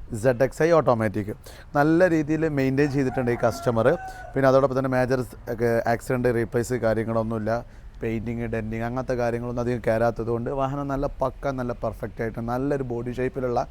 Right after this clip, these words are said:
ഒരു വാഹനമാണ്. പലരും ചോദിക്കുന്നതാണ് നമ്മുടെ ലൊക്കേഷൻ എവിടെയെന്നുള്ളത്. മലപ്പുറം ജില്ല പുത്തനത്താണി തിരുനാവായക്കും ഇടയിൽ ബാപ്പണി എന്ന സ്ഥലത്താണ്. ആദ്യമായിട്ട് കാണുന്നവരുണ്ടെങ്കിൽ നമ്മുടെ ചാനൽ ഒന്ന് just ഒന്ന് ഫോളോ ചെയ്യുക.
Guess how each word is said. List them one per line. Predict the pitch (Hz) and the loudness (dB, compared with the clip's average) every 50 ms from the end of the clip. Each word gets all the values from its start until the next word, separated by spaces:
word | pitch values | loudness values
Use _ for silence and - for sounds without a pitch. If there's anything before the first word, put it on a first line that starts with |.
| - - - - - - - | -10 -16 -18 -18 -12 -2 2
ഒരു | 135 139 | 6 8
വാഹനമാണ്. | 131 123 120 131 143 131 120 110 117 139 147 - - - - - - 131 | 8 8 8 6 4 2 2 0 -2 -4 -8 -10 -16 -18 -14 -4 4 6
പലരും | 131 139 156 160 170 180 180 | 8 12 12 12 12 12 8
ചോദിക്കുന്നതാണ് | 135 151 143 135 - 147 139 143 139 135 | 4 4 2 2 2 0 0 0 0 0
നമ്മുടെ | 131 131 131 | 0 0 0
ലൊക്കേഷൻ | 127 117 107 - 143 131 - - 151 127 | -2 -2 -2 0 -2 -2 0 -2 -2 -2
എവിടെയെന്നുള്ളത്. | 117 113 120 123 120 113 107 107 104 110 147 - - - - - - - - | -2 0 0 0 0 0 0 0 0 0 -2 -4 -8 -16 -16 -16 -10 -2 0
മലപ്പുറം | 117 120 123 - - 139 139 135 | 2 2 2 4 4 4 4 4
ജില്ല | 110 123 117 123 139 - - | 2 0 0 0 0 -2 -2
പുത്തനത്താണി | - 113 - - 127 127 123 - 127 131 143 147 | -8 -8 -6 -4 -4 -4 0 2 2 2 2 2
തിരുനാവായക്കും | 127 131 113 110 113 113 117 113 120 120 120 - - 131 120 113 | 0 0 -2 0 0 0 0 2 0 0 0 -2 -6 -6 -6 -4
ഇടയിൽ | 107 110 110 117 | -4 -2 -2 -2
ബാപ്പണി | 110 107 107 107 107 - - 113 117 | 0 0 0 0 0 0 -4 -4 -2
എന്ന | 117 117 | -2 -2
സ്ഥലത്താണ്. | 101 113 104 98 - - 113 107 104 - - - - - - - - - | -2 -2 -4 -4 -2 0 0 0 0 -4 -8 -12 -14 -14 -14 -10 0 4
ആദ്യമായിട്ട് | 120 127 135 151 165 165 175 170 156 139 151 123 139 | 8 10 10 10 10 10 8 6 6 4 2 0 2
കാണുന്നവരുണ്ടെങ്കിൽ | 123 120 120 123 127 131 131 127 123 113 117 117 117 131 | 2 2 2 0 0 0 0 0 0 -2 -2 -4 -4 -4
നമ്മുടെ | 135 117 110 113 | -4 -2 -4 -4
ചാനൽ | 104 - 117 107 107 110 113 113 | -4 -4 -4 -2 -2 -2 -2 -4
ഒന്ന് | 110 117 | -6 -6
just | 113 113 120 117 - - - 170 | -4 -4 -4 -4 -6 -4 -4 -2
ഒന്ന് | 139 131 | -2 -2
ഫോളോ | 117 - 107 107 110 110 | -4 -2 -4 -2 -2 -2
ചെയ്യുക. | 101 - 110 104 113 127 | -4 -4 -4 -2 -2 -4